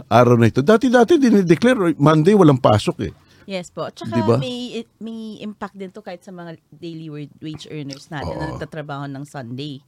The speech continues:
Speaker 1: Oo nga.
Speaker 2: Na hindi declared holiday ngayon.
Speaker 1: Oo. Biro mo kung declared holiday bukas at nagtrabaho sila, kikita pa sila.
Speaker 2: Or today, di ba?
Speaker 1: Or
Speaker 2: Dapat
Speaker 1: today.
Speaker 2: doble yung kita nila
Speaker 1: Kaya
Speaker 2: kung may
Speaker 1: nga eh.
Speaker 2: trabaho.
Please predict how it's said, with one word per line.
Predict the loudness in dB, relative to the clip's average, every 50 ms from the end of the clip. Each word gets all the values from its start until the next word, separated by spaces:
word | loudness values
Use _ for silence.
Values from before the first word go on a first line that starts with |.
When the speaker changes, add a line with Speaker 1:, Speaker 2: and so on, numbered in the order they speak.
| _ -6 -4
Speaker 1:
Oo | -4 -4 -4 -4 -2
nga. | -2 -2 -2
Speaker 2:
Na | -4 -6
hindi | -6 -8 -12 -12
declared | -12 -12 -14 -12 -10 -10 -10 -10 -10 -10
holiday | -10 -10 -10 -10 -12 -12 -12 -12
ngayon. | -12 -12 -12 -12 -12 -10 -2 2
Speaker 1:
Oo. | 4 4 6 6 6 6 6 6 4 2 0 -2 -2 0
Biro | 2 4 4 4
mo | 4
kung | 4 4 4
declared | 2 2 4 4 6 6 8
holiday | 8 8 8 6 6 6 6 4 4
bukas | 4 4 2 2 2 2 2 2
at | 0 -2
nagtrabaho | 0 0 2 0 2 2 2 2 2 0
sila, | 0 0 0 0 -2 -2
kikita | -4 -4 -2 0 0 0 0 0
pa | 0 -2
sila. | -2 -2 -2 -2
Speaker 2:
Or | -4 -6
today, | -8 -14 -14 -12 -12 -12 -14 -16 -18 -18
di | -18
ba? | -14 -10 -2
Speaker 1:
Or | 2 2 4 6
Speaker 2:
Dapat | 6 4 6
Speaker 1:
today. | 6 6 6 4 4
Speaker 2:
doble | 2 -2 -6 -10 -10 -10 -10 -12
yung | -14
kita | -16 -20 -18 -16 -14 -14 -14
nila | -14 -14 -14 -12 -12 -8 -4 0
Speaker 1:
Kaya | 0 2 2 2
Speaker 2:
kung | 2 0
may |
Speaker 1:
nga | 0 -2
eh. | -2
Speaker 2:
trabaho. | -2 -2 -2 -2 -4 -4